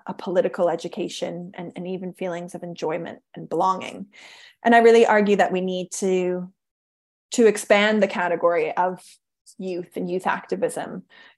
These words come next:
to kind of automatically include girls as well as boys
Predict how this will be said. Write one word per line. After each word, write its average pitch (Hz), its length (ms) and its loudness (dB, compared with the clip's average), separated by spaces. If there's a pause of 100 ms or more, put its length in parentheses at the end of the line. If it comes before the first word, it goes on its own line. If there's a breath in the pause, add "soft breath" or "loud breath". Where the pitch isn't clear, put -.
(120)
to 180 220 0
kind 175 220 -8
of 170 220 -12 (220)
automatically 180 720 -2
include 180 440 -8 (200)
girls 180 440 -2
as 165 220 -6
well - 140 -8
as - 100 -8
boys - 640 -8